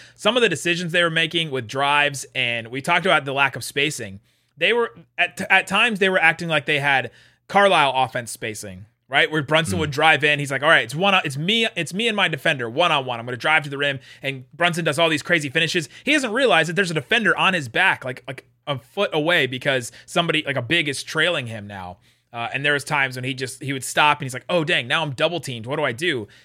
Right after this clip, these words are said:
Speaker 1: And there were times when he missed guys for open threes. And,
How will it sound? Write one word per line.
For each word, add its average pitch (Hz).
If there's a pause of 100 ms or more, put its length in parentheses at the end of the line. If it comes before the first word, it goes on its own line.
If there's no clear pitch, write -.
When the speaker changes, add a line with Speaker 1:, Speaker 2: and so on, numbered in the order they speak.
(160)
Speaker 1:
And 139
there 143
were 160
times 156
when 156
he 156
missed 139
guys 143
for 139
open 139
threes. 139
And, 117